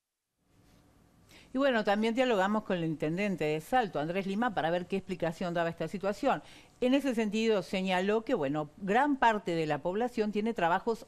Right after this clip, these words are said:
zafrales en el departamento, pero a su vez, para atender esta situación, esta problemática, se está trabajando en un plan Salto dos mil treinta,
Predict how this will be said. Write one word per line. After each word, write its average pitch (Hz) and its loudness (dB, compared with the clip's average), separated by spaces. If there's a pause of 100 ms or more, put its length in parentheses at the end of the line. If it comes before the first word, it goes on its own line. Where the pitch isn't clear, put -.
zafrales 175 0
en 156 -6
el 147 -4
departamento, 147 -4
pero 226 0
a 294 0
su 285 -4
vez, 262 0 (360)
para 190 6
atender 196 0
esta 170 -4
situación, 202 -4
esta 185 -4
problemática, 240 -2
se 226 -2
está 285 -2
trabajando 233 0
en 269 0
un 262 2
plan 220 0 (300)
Salto 311 0
dos 208 0
mil 196 -2
treinta, 269 0